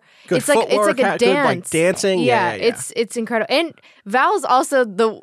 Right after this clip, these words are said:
Speaker 2: only one to talk about
Speaker 1: being horny. Val is also horny.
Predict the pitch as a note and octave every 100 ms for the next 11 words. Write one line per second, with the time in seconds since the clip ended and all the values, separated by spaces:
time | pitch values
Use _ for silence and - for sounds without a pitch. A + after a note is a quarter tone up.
0 | - - A#3 A#3+ A3+ A3+ G#3+ G#3+ A#3 G#3
1 | G3+ G3+ F#3+ F3+ - _ _ _ _ -
2 | E3+ E3+ D3 G3+ C3 G2+ - - F#3 A#3
3 | A3+ G3+ F#3+ D3 D#3 B2 E2+